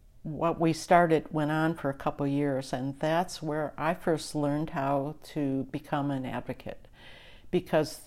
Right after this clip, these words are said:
there wasn't a script for us to follow, but basically what we did was organize the neighborhood to start the, uh, citizen protests about living on top of a chemical waste site. Mm. That this,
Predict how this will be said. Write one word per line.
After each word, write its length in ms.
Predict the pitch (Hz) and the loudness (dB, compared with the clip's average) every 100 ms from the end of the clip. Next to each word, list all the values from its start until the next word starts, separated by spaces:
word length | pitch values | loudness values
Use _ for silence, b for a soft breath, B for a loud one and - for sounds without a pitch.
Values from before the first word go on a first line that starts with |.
| - - - - | -20 -20 -20 -10
there 180 | 139 170 | 2 2
wasn't 380 | 180 220 190 160 | 4 2 2 0
a 60 | |
script 420 | 156 - - 214 | -2 2 2 2
for 140 | - 147 | 2 2
us 200 | 143 - | 2 0
to 80 | 151 | -4
follow, 420 | - 131 127 131 | 0 -2 0 -4
but 260 | 131 147 - | -4 -6 2
basically 580 | 180 180 180 - 160 | 0 2 -4 0 2
what 280 | 147 147 143 | 2 0 0
we 100 | 143 | 0
did 340 | 135 165 165 127 | 0 0 0 0
was 300 | 139 127 - | -2 -2 -2
organize 640 | 165 175 165 156 147 143 | 0 2 2 0 -2 -4
the 140 | - 139 | -6 -2
neighborhood 720 | 151 170 170 135 131 123 139 B B B B B B B B | 2 0 -2 -2 -4 -4 -10 B B B B B B B B
to 100 | - | 0
start 500 | 180 - 180 180 - - | 0 10 10 10 6 -8
the, 600 | 143 165 156 147 135 - - - - - - - - | 0 2 4 4 2 -2 -12 -20 -20 -20 -20 -12 2
uh, 180 | 151 143 | 2 2
citizen 580 | - 208 180 180 160 | 4 4 4 2 0
protests 760 | 147 190 185 165 139 147 - - - | 2 4 4 4 2 2 -8 -10 -2
about 600 | 147 135 139 135 139 - - - | 0 2 2 4 2 -2 -8 -4
living 420 | 160 196 175 160 | 4 6 6 4
on 160 | 147 | 2
top 300 | 143 170 165 | 0 -2 2
of 160 | 151 - | 2 2
a 120 | 131 | -2
chemical 520 | 131 175 160 151 139 | -2 0 0 0 0
waste 280 | 131 147 147 | 2 0 0
site. 440 | - - - - - - | -6 -8 -10 -14 -18 -16
Mm. 80 | 202 175 B B - | -14 -14 B B -4
That 200 | 156 156 | -4 0
this, 500 | 151 139 - - | 0 0 -6 -14